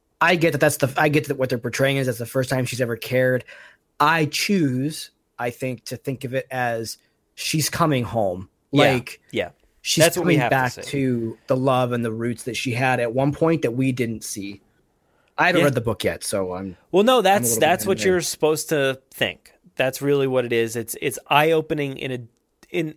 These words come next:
Speaker 2: in a different way than you originally thought, I guess. They're kind of, you know, they're retconning it for sure. Um, but it's eye-opening that, like,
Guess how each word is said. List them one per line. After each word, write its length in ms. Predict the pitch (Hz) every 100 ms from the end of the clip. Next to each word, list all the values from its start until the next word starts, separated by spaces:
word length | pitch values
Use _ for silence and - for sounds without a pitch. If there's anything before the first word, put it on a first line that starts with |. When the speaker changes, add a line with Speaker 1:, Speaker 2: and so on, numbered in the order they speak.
| -
Speaker 2:
in 100 | 170
a 60 | 156
different 300 | 185 175 147
way 200 | 131 120
than 220 | 117 110
you 220 | 107 104
originally 460 | 110 117 117 113 107
thought, 360 | - 117 131 -
I 120 | 131
guess. 420 | 139 131 - - _ _ -
They're 80 | 135
kind 200 | 143 135
of, 80 | 127
you 120 | 127
know, 120 | 117
they're 120 | 110 113
retconning 600 | 147 151 - 143 131 123
it 240 | 117 - -
for 140 | 117
sure. 520 | - - 120 95 98 _ _ _ _ _
Um, 480 | 110 107 104 101 104
but 180 | 117 120 -
it's 280 | - 147
eye-opening 640 | 175 180 175 170 160 147 135
that, 180 | 127 123
like, 420 | 113 107 -